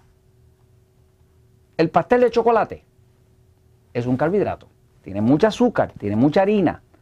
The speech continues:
Como tiene mucha azúcar y mucha harina, eso se convierte en glucosa. Y ahorita le voy a explicar cómo es que esto quita dolor. Es increíble, pero esto funciona mejor que la aspirina. Quita dolor.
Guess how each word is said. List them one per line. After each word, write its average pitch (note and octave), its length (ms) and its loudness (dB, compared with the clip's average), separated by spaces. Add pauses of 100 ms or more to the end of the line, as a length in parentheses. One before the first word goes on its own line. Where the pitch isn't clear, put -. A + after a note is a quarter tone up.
(140)
Como G#2 220 -8
tiene E3 160 0
mucha A3+ 240 2
azúcar A#3 300 0
y G3 40 -2
mucha G#3 220 0
harina, A3 300 2
eso F#3 160 -4
se D#3 100 -8
convierte D3+ 340 0
en E3 120 2
glucosa. C#3+ 600 0 (280)
Y - 60 -10
ahorita B2+ 200 0
le F3 60 2
voy F#3+ 180 2
a G#3+ 40 0
explicar G3 400 0
cómo E3+ 200 2
es F#3+ 60 -2
que F#3 240 0
esto A#3 300 -4
quita F3+ 260 -2
dolor. D3 340 2
Es B2+ 120 -2
increíble, A3 640 0 (180)
pero A#2+ 140 -2
esto F3+ 160 -4
funciona F3 360 0
mejor D3+ 380 -2
que E3 100 -2
la C3+ 100 0
aspirina. G#2 500 -6 (360)
Quita E3 440 -4
dolor. F#2 340 -12